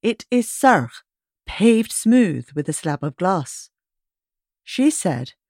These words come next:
"My Lord, verily, I have wronged myself, and I submit in Islam, together with Solomon, to Allah, the Lord of the Alameen, mankind, jinn, and all that exists."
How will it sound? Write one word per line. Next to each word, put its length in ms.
"My 160
Lord, 640
verily, 720
I 140
have 260
wronged 380
myself, 580
and 140
I 100
submit 680
in 160
Islam, 600
together 500
with 180
Solomon, 560
to 220
Allah, 500
the 80
Lord 480
of 140
the 160
Alameen, 680
mankind, 600
jinn, 360
and 280
all 160
that 140
exists." 640